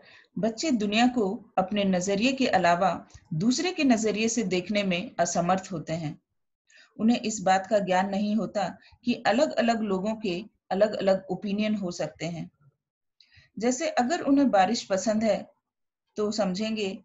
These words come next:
सभी को बारिश पसंद होती है। Next characteristics is animism। बच्चे सोचते हैं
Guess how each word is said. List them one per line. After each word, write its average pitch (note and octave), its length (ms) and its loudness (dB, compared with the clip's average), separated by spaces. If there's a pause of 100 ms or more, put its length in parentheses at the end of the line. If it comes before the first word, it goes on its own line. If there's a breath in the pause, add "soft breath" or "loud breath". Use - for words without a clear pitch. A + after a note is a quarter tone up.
सभी G3+ 340 0
को C4 140 0
बारिश F#3 340 0
पसंद E3+ 380 -4
होती D#3 300 -8
है। E3 160 -8 (2500 soft breath)
Next C4+ 340 -2
characteristics D4 680 0
is C#4+ 140 0 (160)
animism। F#3 540 -2 (1080)
बच्चे G3+ 280 2
सोचते G3 360 -2
हैं A#3+ 280 0